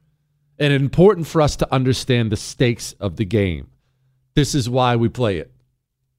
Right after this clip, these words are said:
This is why we consume the news. This is why we consume our male vitality stacks and female vitality stacks from Chalk, because we understand we're not up against these flowery little hippies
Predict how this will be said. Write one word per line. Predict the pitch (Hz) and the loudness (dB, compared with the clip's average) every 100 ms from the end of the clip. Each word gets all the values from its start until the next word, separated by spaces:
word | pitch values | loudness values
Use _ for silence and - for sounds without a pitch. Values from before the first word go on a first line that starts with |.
| _ _ | _ _
This | 135 143 | 0 2
is | 117 | 2
why | 127 | 4
we | 127 | 2
consume | - 123 - 120 107 | 2 0 0 -2 -2
the | |
news. | 110 113 85 - - _ _ - - _ - | 0 0 -2 -8 -20 _ _ -20 -20 _ -6
This | 135 | -4
is | 139 113 | -4 -2
why | 139 135 | 0 2
we | 131 | 2
consume | 127 127 - 143 135 | 2 0 2 2 4
our | 123 | 4
male | 117 131 123 | 4 2 4
vitality | 120 120 160 160 135 117 | 2 2 2 2 0 -4
stacks | - - 120 113 - | -4 -2 -2 -4 -10
and | 113 | -12
female | - 180 151 139 | -2 0 2 2
vitality | 120 123 214 165 147 123 | 0 0 0 0 0 -2
stacks | - 160 127 - | -2 -2 0 -2
from | - 104 | -6 -4
Chalk, | - 180 123 - - _ _ | 0 2 2 -4 -16 _ _
because | 151 135 151 | -6 -2 -2
we | 127 170 | 0 -2
understand | 160 156 - 180 180 151 | 0 -2 -2 0 2 2
we're | 151 | 2
not | 151 139 - | 4 2 2
up | 190 - | 0 0
against | 139 139 - | -2 -2 -4
these | 143 127 | -6 -6
flowery | - 160 147 143 135 | -4 -2 0 2 2
little | 123 127 113 | 2 0 0
hippies | 190 196 147 107 | 0 0 -2 -4